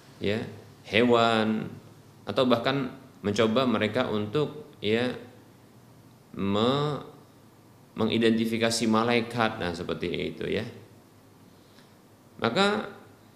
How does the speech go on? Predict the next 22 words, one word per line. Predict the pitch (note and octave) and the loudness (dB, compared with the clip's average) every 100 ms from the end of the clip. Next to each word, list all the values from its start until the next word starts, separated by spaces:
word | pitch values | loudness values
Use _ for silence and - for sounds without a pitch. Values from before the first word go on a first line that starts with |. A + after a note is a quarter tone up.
| - - - - - - | -20 -20 -20 -20 -10 0
ini | C3+ | 2
disebut | D3 A#2 A2+ | 2 0 2
dengan | A2+ A#2 A2+ | 2 2 0
foto | G2 G2 B2+ | -2 -2 0
makhluk | G#2+ F#2+ G2+ F2+ | 2 0 -2 -4
bernyawa. | F2+ F2 E2+ E2 - - - - - - - - - | -4 -4 -4 -6 -10 -14 -20 -20 -20 -20 -20 -20 -4
Baik, | - E3+ F3 C#3 | 4 4 2 0
hukum | D#3 G3+ G#3+ | 2 4 4
yang | E3 D3+ | 4 2
pertama | C3+ D3 A#2+ F#2+ G2+ C#3+ - | 0 2 4 4 2 0 0
dari | F#2+ | 2
foto | G2 G#2 G2+ G2 | 2 0 -2 -2
tersebut | F#2+ F#2 E2+ G#2 C3+ - - - | -2 -4 0 0 0 -4 -12 -10
itulah | F2+ F#2 A#2 - | -6 -4 -4 -6
dibolehkan | - G#2 A#2+ C#3+ C#3+ F#2+ E2+ - - - | -2 2 6 4 2 -4 -4 -8 -16 -10
untuk | F2 E2+ | -8 -6
foto, | - A#2 A2+ G#2 F#2+ F#2 - - | -2 -2 0 0 0 -4 -8 -10
mencetak | - E2+ G#2 G#2 - G#2 G2 - | -8 -4 -2 -2 -2 -2 -2 -6
foto, | G2+ F#2+ A2+ D#3 G#3 - - - | -8 -4 -2 -2 -2 -10 -18 -8
ya, | F#2 G2+ C3+ - - | -2 -2 -4 -10 -6
atau | G#2+ G#2+ | -4 -2
memfotonya. | D#3+ D#3+ D3+ - F2 E2 E2 | 0 0 0 0 -2 -2 -8